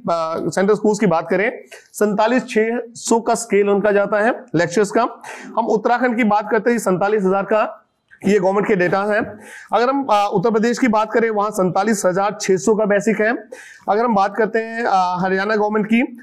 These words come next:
वहाँ सैंतालीस हजार का बेसिक है, पंजाब सैंतालीस हजार का। तो हिमाचल प्रदेश में पंजाब के पैटर्न को लागू किया जाता आ रहा है।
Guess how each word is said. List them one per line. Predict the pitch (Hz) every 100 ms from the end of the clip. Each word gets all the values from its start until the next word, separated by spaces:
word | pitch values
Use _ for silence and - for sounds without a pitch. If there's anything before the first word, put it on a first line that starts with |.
| -
वहाँ | 196 233
सैंतालीस | - 190 190 220 196
हजार | 202
का | 196 208
बेसिक | 190 185 208
है, | 220 247 - _ _ -
पंजाब | 220 196 226 247
सैंतालीस | 196 180 202 220
हजार | 196 208
का। | 196 233
तो | - - -
हिमाचल | 233 214 220 247 302
प्रदेश | 277 196 208 202
में | 240 247
पंजाब | 196 190 196 202
के | 233
पैटर्न | 196 170 202 202
को | 214
लागू | 160 156 202
किया | 196 185 190
जाता | 156 139 175
आ | 143
रहा | 135 139 151
है। | 170 214 -